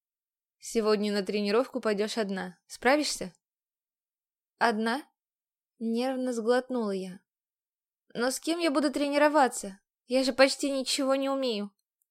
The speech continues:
"Я попрошу Нильса, он с тобой потренируется". "Хорошо", облегчённо вздохнула я. Аникс застегнула мундир и на выходе столкнулась с Сондом. "Ты готова?" спросил он.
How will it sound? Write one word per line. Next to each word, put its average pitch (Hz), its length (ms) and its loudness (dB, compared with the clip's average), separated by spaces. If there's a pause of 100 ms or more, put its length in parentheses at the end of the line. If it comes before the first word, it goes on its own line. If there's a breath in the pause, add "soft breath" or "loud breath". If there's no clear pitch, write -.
(600)
"Я 247 220 4
попрошу 233 460 0
Нильса, 196 520 -4 (180)
он 208 140 -4
с - 100 -6
тобой 202 220 2
потренируется". 214 840 -2 (960)
"Хорошо", 254 680 -2 (500)
облегчённо 226 840 -2
вздохнула 247 560 -2
я. 196 260 -4 (840)
Аникс 269 400 -2
застегнула 226 640 -2
мундир 226 580 -4
и 233 160 -4
на 226 140 0
выходе 240 380 -2
столкнулась 240 600 -2
с - 80 -8
Сондом. 196 460 -2 (960)
"Ты 190 120 2
готова?" 240 640 6 (460)
спросил 240 680 -2
он. 190 220 -8